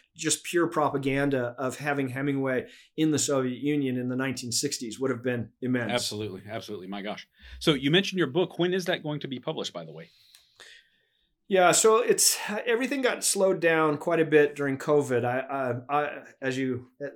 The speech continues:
Speaker 1: as it did for everybody else, right?
Speaker 2: Mm-hmm.
Speaker 1: It interrupted the process, and I wasn't able to get to archives. I've only now started getting able to access those, the final documents that I wanna see. So I do have a full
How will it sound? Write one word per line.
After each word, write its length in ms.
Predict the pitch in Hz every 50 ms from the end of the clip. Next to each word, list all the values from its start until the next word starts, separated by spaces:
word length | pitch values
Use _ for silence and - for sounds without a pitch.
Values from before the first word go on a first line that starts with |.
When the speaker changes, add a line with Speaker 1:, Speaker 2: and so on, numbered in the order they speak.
| - - -
Speaker 1:
as 160 | 147 139 151
it 80 | 156
did 160 | 143 156 147 -
for 120 | - 139
everybody 360 | 135 135 135 127 131 131 135
else, 320 | 135 127 120 117 - - -
right? 180 | 131 127 127
Speaker 2:
Mm-hmm. 120 | 127 123 120
Speaker 1:
It 80 | - -
interrupted 600 | 151 143 143 139 139 135 - 143 127 123 117 - _ _ - - - _ _
the 80 | - 120
process, 640 | - - 156 147 147 143 - 151 139 135 131 - -
and 80 | 131
I 120 | 135 135 139
wasn't 240 | 143 139 143 143
able 160 | 139 139 135 127
to 80 | 127
get 200 | 127 131 127 127 -
to 440 | - 135 131 120 120 120 117 - - 139
archives. 720 | 135 139 139 - - 131 120 117 117 110 110 - - - -
I've 140 | 131 135 147
only 220 | 170 180 170 160
now 260 | 143 143 143 147 147
started 380 | 143 - - 147 139 135 131 131
getting 340 | 135 127 127 127 120 120 - - 101 101 - _ _
able 320 | - 143 139 147 139 139 135
to 260 | - - 131 123 120 120 -
access 540 | 135 131 131 - - 139 131 123 120 - -
those, 300 | - 135 123 120 120 -
the 100 | 131 120
final 320 | 117 - 151 147 147 143 131
documents 560 | 127 120 123 127 - 139 139 139 139 - -
that 120 | 147 135
I 100 | 135 131
wanna 260 | 131 127 127 123 120
see. 360 | 113 - - 147 139 123 110 117
So 420 | - - 160 147 143 139 - - _ _ _ - -
I 80 | 151 147
do 200 | 139 170 202 190
have 180 | 165 165 160 156
a 40 | 147
full 540 | - - - 175 175 180 180 170 175 -